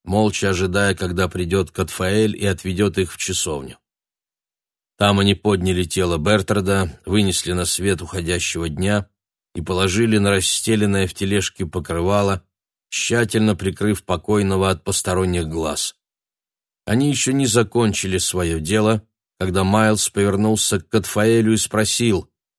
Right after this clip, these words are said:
"А его одежда? Надо бы отдать матери все, что на нем было. Слабое утешение для женщины, но она захочет вернуть одежду сына.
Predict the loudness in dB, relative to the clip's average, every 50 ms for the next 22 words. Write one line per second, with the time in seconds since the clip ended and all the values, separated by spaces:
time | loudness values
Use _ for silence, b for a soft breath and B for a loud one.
0 | _ _ _ _ _ _ _ _ _ _ _ -4 0 2 2 4 4 4 4 4
1 | 4 2 2 2 2 2 2 2 2 0 0 -4 _ _ _ _ _ _ _ _
2 | _ _ _ _ -2 -2 0 0 0 0 0 2 2 2 2 2 2 2 2 2
3 | 0 2 2 2 0 0 -2 -2 -2 -2 -2 -2 -2 0 2 2 2 2 0 -2
4 | -2 0 0 2 2 2 2 2 2 4 4 4 2 0 -2 -8 _ _ _ _
5 | _ _ _ _ _ _ -8 -6 -4 0 2 2 2 4 4 6 4 4 4 2
6 | 0 -2 -2 0 0 0 2 2 0 0 -2 0 0 -2 0 0 0 0 0 0
7 | -2 -4 -4 -4 -6 -6 -8 _ _ _ _ _ _ _ _ _ _ -8 -4 -2
8 | 0 2 2 2 2 2 4 2 0 2 2 0 0 2 2 -2 -2 0 0 2
9 | 2 2 2 2 2 2 2 0 2 2 2 2 2 2 0 -2 -2 0 0 0
10 | 0 0 -2 -4 -6